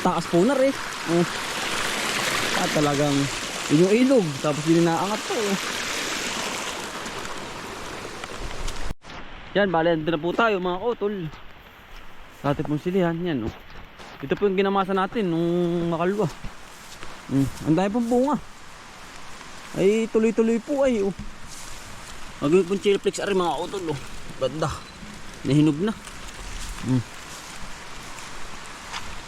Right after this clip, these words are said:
Yan. Ay, tunaw na po pati yung abono ng ating nilagay. Hmm.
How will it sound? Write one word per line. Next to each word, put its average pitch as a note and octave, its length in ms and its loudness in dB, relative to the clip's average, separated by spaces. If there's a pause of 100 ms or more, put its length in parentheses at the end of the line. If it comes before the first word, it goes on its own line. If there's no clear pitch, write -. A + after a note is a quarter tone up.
(340)
Yan. B2+ 160 2 (160)
Ay, C3 160 6
tunaw D3+ 160 6
na D3+ 160 4
po D#3 80 -2
pati D#3 240 2
yung C3 80 0
abono D3+ 320 4
ng C#3+ 80 4
ating C#3+ 160 2
nilagay. D3+ 400 4 (1200)
Hmm. A2+ 240 2